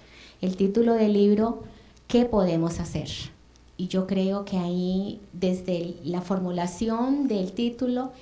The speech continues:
es de acceso, es in-, es de darnos a todos y a todas la oportunidad de involucrarnos y de también que, de ser partícipes. Sin embargo,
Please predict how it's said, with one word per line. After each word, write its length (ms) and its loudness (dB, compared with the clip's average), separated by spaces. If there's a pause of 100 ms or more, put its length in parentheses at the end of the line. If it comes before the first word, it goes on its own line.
(200)
es 280 -2 (1000)
de 140 -4
acceso, 800 -2
es 180 -4
in-, 220 -2
es 380 0
de 280 0 (420)
darnos 600 2
a 160 -2
todos 420 2
y 20 0
a 120 -2
todas 320 -2
la 140 0
oportunidad 760 -2 (400)
de 120 2
involucrarnos 1000 0 (320)
y 140 0
de 180 4
también 480 0
que, 220 -4
de 120 0
ser 240 -2
partícipes. 800 -4 (360)
Sin 260 4
embargo, 800 4